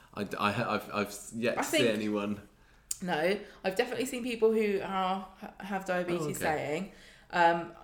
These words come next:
Speaker 2: you know, "I'm really, uh, it meant a lot to me to see this on the screen, and, you know, I'm having struggles." And it's also relatable to young girls as well because of the
Speaker 1: I
Speaker 2: body,
Speaker 1: think, yeah.
Speaker 2: body issues.
Speaker 1: We've said before, this storyline is not aimed at us.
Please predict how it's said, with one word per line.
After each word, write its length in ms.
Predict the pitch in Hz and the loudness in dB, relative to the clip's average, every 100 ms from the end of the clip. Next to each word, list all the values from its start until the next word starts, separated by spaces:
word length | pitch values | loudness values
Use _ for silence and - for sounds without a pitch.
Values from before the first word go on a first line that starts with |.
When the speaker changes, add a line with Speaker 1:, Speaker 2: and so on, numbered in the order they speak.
| - | -8
Speaker 2:
you 100 | 196 | -2
know, 160 | 170 | 2
"I'm 140 | 175 180 | 2 2
really, 520 | 185 180 170 170 - | 0 2 0 0 -2
uh, 100 | - - - | -8 -12 -10
it 160 | 127 160 | -4 -2
meant 200 | 180 156 | -2 0
a 40 | |
lot 180 | 170 - | -2 -2
to 100 | - | -4
me 160 | 180 156 | -2 -2
to 120 | - | -4
see 180 | - 165 | -4 0
this 200 | 147 151 | 0 0
on 160 | 165 165 | -6 -6
the 80 | |
screen, 480 | 160 - 165 165 165 | -8 -6 -2 -2 -2
and, 280 | 156 151 156 | -4 -6 -8
you 100 | - | -8
know, 340 | 165 151 147 170 - - - - - | -4 0 0 -2 -8 -20 -20 -20 -10
I'm 60 | 180 | -6
having 260 | 180 170 | -4 -4
struggles." 560 | 170 180 175 160 156 175 | -4 -6 -2 2 2 2
And 120 | 208 | 0
it's 120 | 262 | 0
also 300 | 339 339 320 240 | 0 2 2 4
relatable 520 | 226 220 202 226 220 | 4 2 0 -2 -2
to 80 | 214 | 0
young 260 | 220 208 | 2 2
girls 340 | 208 247 226 196 | 2 4 4 2
as 140 | 202 | 0
well 200 | 226 214 | 2 2
because 280 | 202 208 220 | 0 -2 -2
of 80 | 208 | -2
the 60 | |
Speaker 1:
I 140 | 220 190 | 0 0
Speaker 2:
body, 160 | 98 85 | 2 2
Speaker 1:
think, 100 | 82 | 0
yeah. 240 | 82 80 90 - | -2 -2 -6 -4
Speaker 2:
body 300 | - 220 160 | -2 0 0
issues. 180 | - | 0
Speaker 1:
We've 120 | 110 104 | 2 4
said 260 | 123 110 | 4 4
before, 340 | 131 - 85 85 | 2 2 2 2
this 180 | 87 | 0
storyline 420 | - 85 85 87 87 | 0 0 0 0 -2
is 120 | 78 | -4
not 180 | 80 80 | -6 -6
aimed 280 | 78 80 | -6 -6
at 120 | 80 73 | -6 -6
us. 480 | - - - - | -10 -12 -14 -14